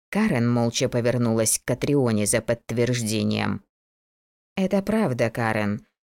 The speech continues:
Обстоятельства изменились»,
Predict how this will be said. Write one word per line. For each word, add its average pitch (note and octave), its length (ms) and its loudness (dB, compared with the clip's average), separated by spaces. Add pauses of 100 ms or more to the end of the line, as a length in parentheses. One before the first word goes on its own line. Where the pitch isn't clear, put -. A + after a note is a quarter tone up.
(280)
Обстоятельства D3 1040 -2
изменились», A2+ 800 0